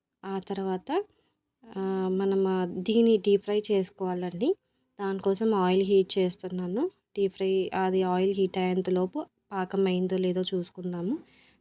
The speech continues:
Just అలా తీగ పాకం వస్తే సరిపో-, సరిపోతుందండి. ఆ తర్వాత మనం చేసి పెట్టుకున్న బాదుషాలు ఉన్నాయి కదా, ఆయిల్ కొంచెం హీట్ అయ్యాక ఇది only low flame or medium ఫ్లేమ్‌లో కాల్చుకోవాలండి. అట్లా అయితేనే లోపల వరకు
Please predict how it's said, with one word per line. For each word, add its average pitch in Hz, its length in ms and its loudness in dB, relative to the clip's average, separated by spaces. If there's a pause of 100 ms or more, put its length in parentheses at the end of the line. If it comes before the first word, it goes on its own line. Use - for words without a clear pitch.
(120)
Just 240 240 -2
అలా 208 240 0
తీగ 196 280 -2
పాకం 196 380 -8
వస్తే 190 280 -4
సరిపో-, 208 460 -6
సరిపోతుందండి. 190 920 -4 (640)
ఆ 180 120 -2
తర్వాత 196 580 -2 (420)
మనం 196 520 0
చేసి 196 380 4
పెట్టుకున్న 196 340 -8
బాదుషాలు 185 600 -2
ఉన్నాయి 180 240 0
కదా, 208 320 -2 (480)
ఆయిల్ 185 280 0
కొంచెం 196 320 -2
హీట్ 180 300 0
అయ్యాక 190 320 0
ఇది 233 260 4
only 196 420 4
low 202 200 4
flame 214 400 -2
or 208 80 -4
medium 190 360 -2
ఫ్లేమ్‌లో 190 380 0
కాల్చుకోవాలండి. 180 920 -4
అట్లా 196 300 -4
అయితేనే 190 360 0
లోపల 196 380 0
వరకు 190 320 -4